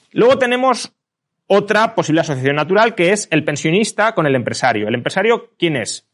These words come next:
El empresario es aquel que administra un patrimonio, que administra, eh, unos activos reales, unos activos financieros,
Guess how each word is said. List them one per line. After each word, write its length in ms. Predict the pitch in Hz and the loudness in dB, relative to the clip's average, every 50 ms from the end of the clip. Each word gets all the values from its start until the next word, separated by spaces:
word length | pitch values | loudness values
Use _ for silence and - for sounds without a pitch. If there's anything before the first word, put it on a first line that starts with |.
| _ _ | _ _
El 120 | - 208 - | -10 -8 -6
empresario 580 | 139 - - - 185 185 180 190 220 247 - - | -6 -4 -2 0 0 2 4 2 2 2 0 -2
es 160 | - - - | -4 0 0
aquel 480 | 147 - - 196 214 196 165 - - _ _ _ _ _ | 0 0 2 2 2 2 0 -2 -6 _ _ _ _ _
que 140 | _ - 160 | _ -2 0
administra 960 | 139 135 143 143 143 143 170 240 277 - - - - 131 113 95 - - _ _ _ _ | 0 0 0 0 2 2 2 2 2 0 -2 -2 -2 0 0 0 -2 -6 _ _ _ _
un 120 | - 156 147 | -2 -2 0
patrimonio, 760 | 151 151 151 156 175 214 247 269 262 233 233 262 302 311 - | 2 2 2 2 2 2 2 2 0 0 0 0 -2 -2 -2
que 80 | - 135 | -2 -2
administra, 720 | 123 127 127 143 170 170 - 185 170 143 117 - - _ _ _ _ _ - | -2 -2 -2 -2 -2 -2 0 0 0 0 0 -2 -8 _ _ _ _ _ -4
eh, 240 | - 135 139 139 135 | -2 0 2 2 2
unos 220 | 147 151 147 151 | 2 2 0 0
activos 360 | 147 143 - 156 147 151 147 | -2 -2 0 0 0 2 2
reales, 400 | 151 175 220 233 226 226 208 - | 2 2 4 4 4 2 0 0
unos 160 | 175 160 151 | -2 -4 -2
activos 320 | 165 156 151 - 165 165 165 | -2 -2 -2 0 -2 -2 0
financieros, 640 | - 185 190 196 185 202 240 247 254 269 254 262 | 0 0 -2 0 0 0 2 2 2 2 0 -2